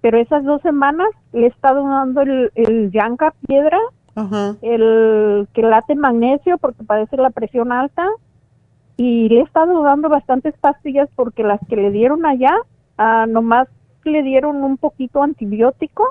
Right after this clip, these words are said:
Speaker 1: que, que creo que ya le habían puesto mucho allá.
Speaker 2: Ya.
Speaker 1: Y le dieron nomás como por cinco o seis días. Una, una nomás al
Speaker 2: Ok.
Speaker 1: día. Entonces se le terminó y yo le empecé a dar de las, de las que yo tenía.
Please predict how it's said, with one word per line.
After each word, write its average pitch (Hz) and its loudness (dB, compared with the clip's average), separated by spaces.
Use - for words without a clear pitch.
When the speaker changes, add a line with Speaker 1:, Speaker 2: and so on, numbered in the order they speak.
Speaker 1:
que, 208 -2
que 208 -6
creo 226 -4
que 269 -4
ya 262 2
le 262 2
habían 254 -2
puesto 262 -4
mucho 254 -2
allá. 247 0
Speaker 2:
Ya. 185 -2
Speaker 1:
Y 226 -6
le 214 -2
dieron 233 0
nomás 240 0
como 277 0
por 214 0
cinco 247 -2
o 269 -8
seis 254 -2
días. 214 -2
Una, 220 -2
una 208 0
nomás 170 -6
al 196 -2
Speaker 2:
Ok. 214 -2
Speaker 1:
día. 190 -2
Entonces 240 -2
se 330 0
le 320 0
terminó 320 -2
y 233 0
yo 233 4
le 262 2
empecé 247 0
a 240 4
dar 254 2
de 208 -2
las, 190 2
de 208 -2
las 202 0
que 196 -6
yo 202 -4
tenía. 214 -4